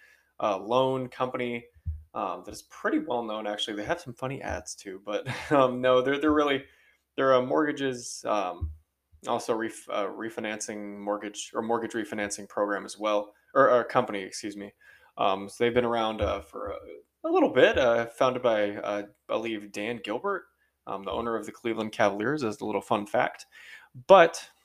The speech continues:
um, the stock has, uh, it's been, not been publicly traded for, uh, a very long time. I believe it started, you know, became public only a few years ago. Um, so it's, uh, <laughs> it's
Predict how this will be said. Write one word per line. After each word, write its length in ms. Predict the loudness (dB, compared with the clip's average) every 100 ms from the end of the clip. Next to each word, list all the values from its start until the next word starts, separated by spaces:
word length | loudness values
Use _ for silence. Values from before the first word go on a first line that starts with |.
| _ -4
um, 240 | 0 0 0
the 60 |
stock 580 | -2 2 6 6 4 -6 -8 2
has, 260 | 2 4
uh, 360 | 2 4 2 -2
it's 140 | -4
been, 460 | -2 0 0 -4 4
not 280 | 6 6 2
been 120 | -2
publicly 420 | 2 0 0 -6
traded 460 | -8 -2 0 0 -4
for, 420 | -4 -6 -6 -10 _ _ _ -6
uh, 260 | -2 0 0
a 40 | -2
very 180 | -4
long 240 | -4 -6 -6
time. 380 | -8 -8 -6 -8
I 20 |
believe 320 | -6 -2 -2
it 100 | -4 -12 -18
started, 380 | -4 -2 -2 -8 _ _
you 60 | -12
know, 220 | -10 -10 _ _ _ _
became 280 | -14 -8 -4
public 280 | 0 0 0
only 140 | -4
a 60 | -6
few 240 | -6 -6
years 400 | -6 -2 -2 -2
ago. 340 | -6 -6 -8 _ _ -20 -20 _
Um, 220 | -4 -4
so 160 | -4 -6
it's, 340 | -6 -8 -8
uh, 300 | -4 0 0
<laughs> 320 | 0 0 -4 -4
it's 240 | -4 -6